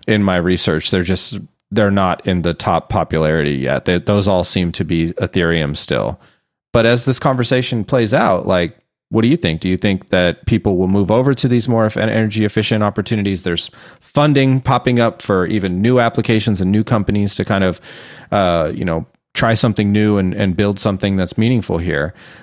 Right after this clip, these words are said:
Um, you know, and this is something that I thought was pretty forward leaning, uh, of them to do, to invest in,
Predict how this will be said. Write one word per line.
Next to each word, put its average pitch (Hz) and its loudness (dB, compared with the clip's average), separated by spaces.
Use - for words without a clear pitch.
Um, 85 -2
you 101 0
know, 90 2
and 90 0
this 95 0
is 98 -2
something 92 0
that 85 -2
I 90 0
thought 87 0
was 80 -2
pretty 98 0
forward 98 0
leaning, 90 0
uh, 87 0
of 90 -2
them 90 0
to 87 -6
do, 92 0
to 78 0
invest 85 -2
in, 78 -2